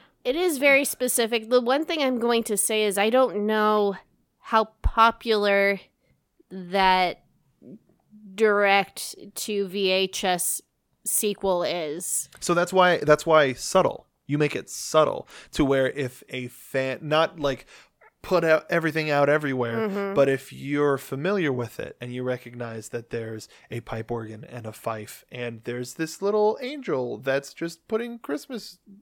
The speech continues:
Speaker 2: decorations out.
Speaker 1: It'd be
Speaker 2: Like,
Speaker 1: a cute little nod.
Speaker 2: small, like Limpet in, in Little Mermaid, you know? It's
Speaker 1: Ye-,
Speaker 2: there, and if
Speaker 1: <laughs> yeah.
Speaker 2: you see it, you go, "Great." If not, you're like, "That's a fish." So it's, it's so-, something
Speaker 1: Yeah.
Speaker 2: small. So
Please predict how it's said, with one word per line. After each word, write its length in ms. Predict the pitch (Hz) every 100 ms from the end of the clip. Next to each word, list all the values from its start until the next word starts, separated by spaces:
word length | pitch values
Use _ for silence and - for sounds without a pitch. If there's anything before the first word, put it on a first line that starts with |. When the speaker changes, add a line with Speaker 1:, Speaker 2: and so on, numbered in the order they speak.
| - -
Speaker 2:
decorations 580 | 127 123 120 123 101 -
out. 220 | - - -
Speaker 1:
It'd 100 | 415
be 160 | 466 440
Speaker 2:
Like, 140 | 320
Speaker 1:
a 20 |
cute 300 | - 262 208
little 300 | 214 196 180
nod. 460 | 185 175 165 165 190
Speaker 2:
small, 540 | - 196 185 147 - 160
like 240 | 202 202
Limpet 560 | 180 196 214 151 127 -
in, 400 | 151 147 139 135
in 240 | 143 143
Little 180 | 147 160
Mermaid, 480 | 139 135 127 92 -
you 160 | 143 135
know? 320 | 123 123 147 -
It's 300 | 160 220 147
Speaker 1:
Ye-, 40 |
Speaker 2:
there, 380 | 156 196 190 165
and 160 | -
if 80 | 151
Speaker 1:
<laughs> 0 |
yeah. 60 | 156
Speaker 2:
you 60 | 151
see 200 | - 240
it, 80 |
you 120 | 165 147
go, 180 | 143
"Great." 460 | 127 175 214 180 -
If 220 | - - 165
not, 320 | 202 214 -
you're 140 | 151
like, 280 | 147 139 143
"That's 220 | 196 226
a 60 | 165
fish." 500 | - 233 156 - - - - -
So 320 | - 165 147
it's, 400 | - 147 - - - -
it's 340 | - 165 170
so-, 260 | - 208 185
something 300 | - 208 185
Speaker 1:
Yeah. 60 |
Speaker 2:
small. 320 | 185 123 - -
So 400 | - 156 147 135